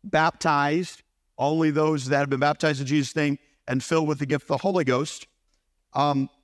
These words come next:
however, I wanna take you to the book of Hebrews, chapter number eleven,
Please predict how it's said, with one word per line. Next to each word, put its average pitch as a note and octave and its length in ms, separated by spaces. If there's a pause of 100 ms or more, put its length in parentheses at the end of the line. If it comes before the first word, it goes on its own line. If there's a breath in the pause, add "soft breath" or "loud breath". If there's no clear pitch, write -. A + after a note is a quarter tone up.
(400)
however, E3 540 (400)
I C#3 60
wanna F#3+ 200
take F3 240
you F3+ 60
to D3+ 80
the D#3+ 60
book E3 160
of C#3 100
Hebrews, G#3 580 (720)
chapter F#3 340
number F3+ 220
eleven, G3 480